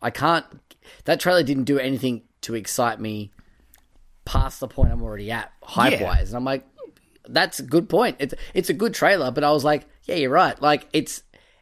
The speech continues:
Speaker 1: it didn't show anything crazy new.
Speaker 2: I
Speaker 1: There were
Speaker 2: mean,
Speaker 1: a couple of little tidbits in there, but, like, it
Speaker 2: if,
Speaker 1: was like, "Yep, I'm buying this game."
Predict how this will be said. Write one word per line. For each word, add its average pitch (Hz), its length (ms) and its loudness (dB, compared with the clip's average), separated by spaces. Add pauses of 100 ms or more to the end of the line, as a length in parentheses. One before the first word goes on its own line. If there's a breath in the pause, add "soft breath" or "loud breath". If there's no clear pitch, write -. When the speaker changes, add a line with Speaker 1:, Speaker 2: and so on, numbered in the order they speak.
(100)
Speaker 1:
it 151 160 0
didn't 170 280 -4
show 151 280 2
anything 135 480 0 (640)
crazy 120 580 -2
new. 113 400 -6 (540 soft breath)
Speaker 2:
I 175 60 -4
Speaker 1:
There 160 80 6
were 156 60 6
Speaker 2:
mean, 151 60 2
Speaker 1:
a 170 40 2
couple 170 200 0
of 139 60 -2
little 120 160 -4
tidbits 117 380 -4
in 107 120 -6
there, 113 280 -2
but, 139 280 -2
like, 127 280 0 (440)
it 131 80 0
Speaker 2:
if, 151 60 0
Speaker 1:
was 135 240 0
like, 135 280 0 (320)
"Yep, - 340 0 (220)
I'm 120 180 -4
buying 123 280 -2
this 98 120 -14
game." 104 400 -6